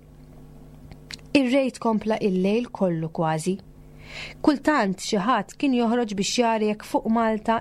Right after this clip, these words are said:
il-ħbit għadu x'sejjer, jew inkella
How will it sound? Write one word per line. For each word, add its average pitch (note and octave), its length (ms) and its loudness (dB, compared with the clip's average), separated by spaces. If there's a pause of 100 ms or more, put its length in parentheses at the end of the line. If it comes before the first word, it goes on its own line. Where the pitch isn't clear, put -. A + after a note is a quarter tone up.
il-ħbit G#3+ 640 0
għadu A3 240 2
x'sejjer, F3 540 0 (760)
jew G#3+ 220 6
inkella G#3 560 2